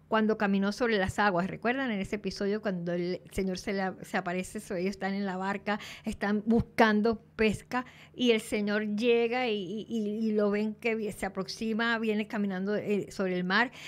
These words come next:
y Pedro queda impactado y, y, y él,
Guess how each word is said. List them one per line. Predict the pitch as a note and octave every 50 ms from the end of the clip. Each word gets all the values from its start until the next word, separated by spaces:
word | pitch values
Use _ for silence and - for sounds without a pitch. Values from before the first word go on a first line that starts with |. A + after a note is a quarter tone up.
| - -
y | - A#3 A3+
Pedro | - - A#3 A3+ A3+ A3 A#3+ A#3
queda | - C#4+ A#3+ A3+
impactado | A#3+ A#3+ B3 - A3+ G3+ - - - A#3 A3+ A#3+ D4 F4+ F4 D4+
y, | A#3
y, | G#3+ F#3+ - D#3+ G#3+ G3+ - -
y | G#3+ A3+ G#3+
él, | G#3 G#3 G#3